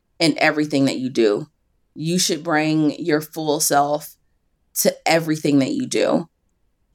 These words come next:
And the reason is because when you look at yourself in the mirror,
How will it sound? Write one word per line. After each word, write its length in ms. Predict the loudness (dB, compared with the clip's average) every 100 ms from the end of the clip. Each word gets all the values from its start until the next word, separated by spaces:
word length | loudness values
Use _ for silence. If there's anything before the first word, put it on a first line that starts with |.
| 2
And 140 | 4
the 80 | 4
reason 360 | 4 2 2 0
is 180 | -4
because 580 | -6 -2 0 2 2 0
when 140 | 0 -2
you 80 |
look 200 | -2 -2
at 120 | -2 -2
yourself 360 | 0 0 0
in 80 | 2
the 40 | 4
mirror, 460 | 4 2 -4 -8